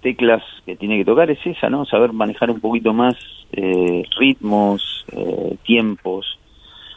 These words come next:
para que los delanteros no se, no se desboquen, para que los volantes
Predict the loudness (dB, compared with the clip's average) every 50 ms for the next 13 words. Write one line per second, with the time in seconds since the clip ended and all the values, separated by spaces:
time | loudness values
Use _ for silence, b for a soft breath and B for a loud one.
0 | B -4 0 0 0 0 2 0 0 2 2 2 2 2 2 2 0 0 -2 -2
1 | -4 -4 -4 -2 -2 -2 -4 -6 -6 -6 -6 -6 -6 -8 -8 -10 -12 -14 -14 -16
2 | -18 b b b b b _ -2 0 2 4 2 2 0 -2 -4 -4 -2 -4 -4
3 | -4 -4 -4 -4 -6 -6 -6 -4 -2 0 2 2 2 4 2 0 0 0 -2 -2